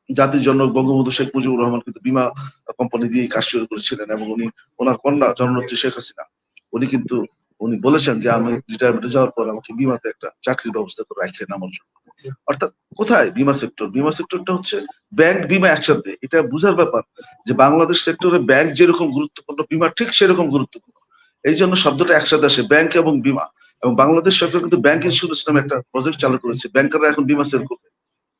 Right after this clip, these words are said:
তাহলে আমরা বীমা কর্মী হিসেবে গর্বিত বোধ করব এবং আমাদের মাধ্যমে যারা আসবেন বা আমরা যাদেরকে গাইডলাইন দিতে চেষ্টা করব,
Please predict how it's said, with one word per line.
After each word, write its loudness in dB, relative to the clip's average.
তাহলে 4
আমরা 4
বীমা 4
কর্মী 2
হিসেবে 4
গর্বিত 0
বোধ 4
করব -2
এবং 6
আমাদের 4
মাধ্যমে 0
যারা 2
আসবেন 0
বা 6
আমরা 4
যাদেরকে 0
গাইডলাইন 2
দিতে -4
চেষ্টা -6
করব, -10